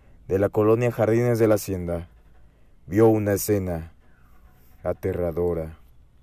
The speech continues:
Las paredes ensangrentadas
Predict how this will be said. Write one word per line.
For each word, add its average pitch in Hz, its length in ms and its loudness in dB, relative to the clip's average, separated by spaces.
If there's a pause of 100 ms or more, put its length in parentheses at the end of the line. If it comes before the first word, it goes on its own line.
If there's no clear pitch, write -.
(2750)
Las 98 240 -4
paredes 110 600 2
ensangrentadas 98 1200 0